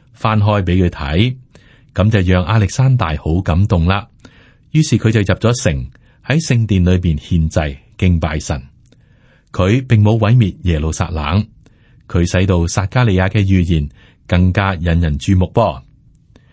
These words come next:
雖然亞歷山大係當時最傑出嘅將軍，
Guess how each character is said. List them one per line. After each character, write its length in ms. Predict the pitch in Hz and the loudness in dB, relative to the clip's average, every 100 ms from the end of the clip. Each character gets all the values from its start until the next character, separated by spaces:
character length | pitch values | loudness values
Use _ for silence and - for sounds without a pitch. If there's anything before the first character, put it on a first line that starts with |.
| _ _ | _ _
雖 180 | - 185 | -4 -2
然 200 | 92 85 | -2 0
亞 200 | 110 107 | 0 0
歷 60 | |
山 300 | 95 127 123 | 0 0 2
大 200 | 113 78 69 - _ | 0 -2 -6 -10 _
係 140 | - 87 | -4 -2
當 200 | 117 113 | 0 -2
時 160 | 80 | -2
最 220 | 78 104 101 | 0 0 0
傑 180 | 90 | -2
出 140 | - 113 | -2 -2
嘅 160 | - | -2
將 320 | 82 101 95 92 | -2 0 0 0
軍， 280 | 95 73 | -2 -2